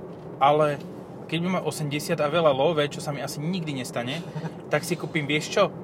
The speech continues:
Speaker 1: Tak si kúpim historické auto S L S A M G s krídlovými dverami, lebo aby som do toho tri
Speaker 2: Pozri, jak
Speaker 1: hodiny
Speaker 2: drží ten volant.
Speaker 1: Jak panna ko-,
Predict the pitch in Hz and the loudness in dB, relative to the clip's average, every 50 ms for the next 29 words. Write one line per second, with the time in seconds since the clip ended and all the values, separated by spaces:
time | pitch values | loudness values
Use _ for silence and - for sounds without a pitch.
0 | - - - - - - 160 156 - - 160 - - 202 190 165 - 170 160 156 | -10 -10 -10 -6 0 0 0 0 0 -4 -4 -2 -2 -2 -2 0 0 -2 0 -2
1 | 156 151 147 - - - - - - - - - - - - - - - - - | -4 -6 -8 -10 -12 -12 -12 -12 -12 -12 -12 -12 -12 -12 -12 -12 -14 -12 -6 -4
2 | 165 208 180 - - 190 170 175 - - - 151 - 127 127 139 135 - 151 139 | -2 -2 0 2 2 2 2 2 -2 -2 -4 0 2 2 2 2 2 0 0 2
3 | - 165 165 - - 202 180 180 160 - - 165 151 156 165 165 147 - 123 120 | 2 2 2 4 4 4 4 4 2 2 4 4 4 4 2 0 -2 0 0 0
4 | 131 160 175 - - - - - - - - - - - - - - - - - | 0 0 -2 -6 -10 -10 -10 -10 -12 -12 -12 -12 -12 -12 -10 -10 -10 -10 -10 -8
5 | - - - - - - 165 180 185 196 202 190 202 196 196 185 160 139 135 127 | -6 -6 -6 -4 -2 0 0 2 6 6 6 6 6 4 2 0 2 4 6 6
6 | 120 117 120 131 156 160 - - - - - - - - - - - 135 147 160 | 6 4 2 -2 -4 -6 -6 -8 -10 -10 -10 -12 -10 -10 -10 -6 0 4 6 6
7 | 156 165 170 160 151 - - - - - - - - - 156 160 170 185 - 190 | 6 8 6 6 6 4 -2 -12 -14 -14 -14 -8 0 4 4 4 4 4 2 4
8 | 185 190 185 - 180 180 180 - 202 214 220 190 202 220 196 202 165 147 147 - | 4 4 4 2 0 0 2 4 4 6 6 8 8 8 8 8 4 4 2 0
9 | 151 143 135 123 120 113 101 - - - - - - - 165 180 185 151 147 139 | -2 0 2 4 4 4 2 0 -4 -10 -10 -10 -8 -6 -4 -2 0 0 0 0
10 | - - - 208 214 220 214 208 196 175 - | 0 6 8 8 8 8 8 4 4 4 0